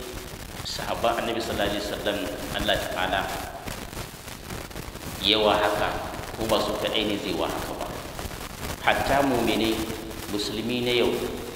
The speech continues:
har duniya ta tashi, inda musulmi za su rike addininsu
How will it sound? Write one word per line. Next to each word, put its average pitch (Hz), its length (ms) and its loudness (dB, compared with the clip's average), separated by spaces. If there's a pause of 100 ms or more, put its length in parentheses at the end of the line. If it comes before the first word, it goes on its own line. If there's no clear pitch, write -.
(320)
har 127 120 2
duniya 131 280 4
ta 101 240 0
tashi, 104 200 0
inda 113 200 0
musulmi 101 440 -2
za 104 160 4
su 104 200 0
rike 92 280 0 (440)
addininsu 101 640 -2